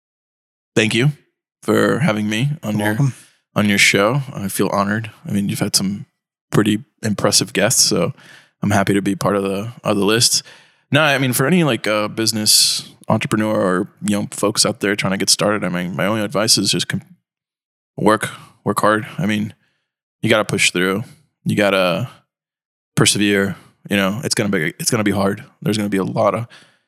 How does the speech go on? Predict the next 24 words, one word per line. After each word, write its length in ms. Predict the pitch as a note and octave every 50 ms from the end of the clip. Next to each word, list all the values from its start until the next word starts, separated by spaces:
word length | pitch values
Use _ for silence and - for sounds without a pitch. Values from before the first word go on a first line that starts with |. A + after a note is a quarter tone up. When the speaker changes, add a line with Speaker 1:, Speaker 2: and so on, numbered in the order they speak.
| _ _ _ _ -
Speaker 1:
you 80 | - A2+
know, 60 | G#2
I 20 | G2+
always 200 | G#2 G#2 G2 -
say, 200 | - G#2 G#2 G#2
like, 300 | G2+ G2 G2 - - -
um, 420 | G2+ G2 F#2+ F#2+ G2 G#2 A#2 A#2+ _ _ _ _ _ _ _ _ -
"If 120 | - - -
it 40 | A#2+
was 180 | A2+ G#2+ G2+ A2
easy, 220 | A2 G2+ G2+ G2+
everybody 360 | G2 G2+ G#2 G#2 A2 G#2+ A2 A2
would 160 | A2 G#2+ G#2
do 160 | A2 A2+ A#2+
it," 60 | A2
right? 160 | F#2+ G#2 A#2
Everybody, 300 | A2 E2 G#2 G#2+ - C3
I 40 | C3
mean, 40 | B2
Speaker 2:
Mm. 20 | G#2
Speaker 1:
that's 120 | G2+ -
a 40 | G#2
very 200 | G2+ G2+ G2 G2+
f-, 140 | - -